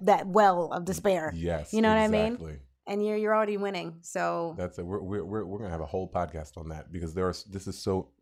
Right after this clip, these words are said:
Speaker 2: so extremely important because it's like one energy leads to the next.
Speaker 1: Yeah.
Speaker 2: And there are ways to, to, to pull yourself out of that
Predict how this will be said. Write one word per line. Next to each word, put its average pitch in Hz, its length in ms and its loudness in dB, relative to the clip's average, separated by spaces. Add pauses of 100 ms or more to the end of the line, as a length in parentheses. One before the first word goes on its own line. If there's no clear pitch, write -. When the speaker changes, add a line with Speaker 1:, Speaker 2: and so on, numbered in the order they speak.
(560)
Speaker 2:
so - 300 -4
extremely 98 440 -2
important 90 400 -4
because 87 280 -8
it's - 160 -12
like 82 160 -4
one 92 260 -2
energy 90 340 -4
leads 82 300 -4
to 82 60 -10
the 82 80 -4
next. 80 260 -6
Speaker 1:
Yeah. 160 160 -4 (380)
Speaker 2:
And 90 120 -6
there 104 100 2
are 117 100 0
ways 113 380 -4
to, 87 240 -4
to, 85 340 -8
to 87 100 -10
pull 95 180 -6
yourself 87 360 -6
out 92 120 0
of 87 100 -4
that 85 220 -6